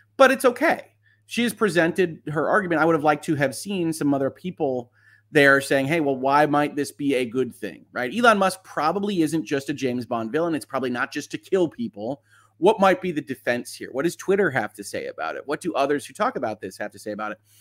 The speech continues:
Washington Post isn't interested in that. They're interested in establishing that it's the worst thing ever. <clears throat> Secret McSquirrel says, "It's like Boozy deciding what is disruptive." Right.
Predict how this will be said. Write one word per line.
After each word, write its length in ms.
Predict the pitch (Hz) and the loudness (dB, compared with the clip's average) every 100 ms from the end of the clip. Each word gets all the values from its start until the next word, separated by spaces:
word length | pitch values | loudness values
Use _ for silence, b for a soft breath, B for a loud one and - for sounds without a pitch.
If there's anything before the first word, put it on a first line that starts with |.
| b b | b b
Washington 260 | 262 247 233 | 2 2 2
Post 200 | 208 202 | 2 0
isn't 160 | 170 | 0
interested 380 | 156 135 - 110 | -2 -2 -6 -6
in 60 | 101 | -6
that. 120 | 85 _ _ _ _ - | -10 _ _ _ _ 0
They're 160 | 156 | 2
interested 300 | 175 143 165 | 2 0 -2
in 40 | 156 | 0
establishing 540 | 139 143 131 127 131 | 0 0 0 -2 -4
that 80 | 123 | -6
it's 100 | 120 | -6
the 80 | 120 | -6
worst 280 | 117 117 - | -4 -6 -6
thing 160 | 107 | -6
ever. 320 | 101 101 95 _ _ _ _ | -6 -12 -16 _ _ _ _
<clears throat> 360 | - - 170 147 | 0 2 2 -2
Secret 260 | - 170 | -2 0
McSquirrel 320 | 156 - 208 | 0 2 2
says, 120 | 196 170 | 2 0
"It's 120 | 160 | 2
like 140 | 160 | 2
Boozy 200 | 160 196 | 2 2
deciding 380 | 170 180 175 175 | 2 4 4 4
what 120 | 170 | 2
is 80 | 160 | 0
disruptive." 480 | 156 185 175 107 87 _ _ _ _ - | -2 -2 -2 -6 -10 _ _ _ _ 6
Right. 260 | 180 107 | 6 6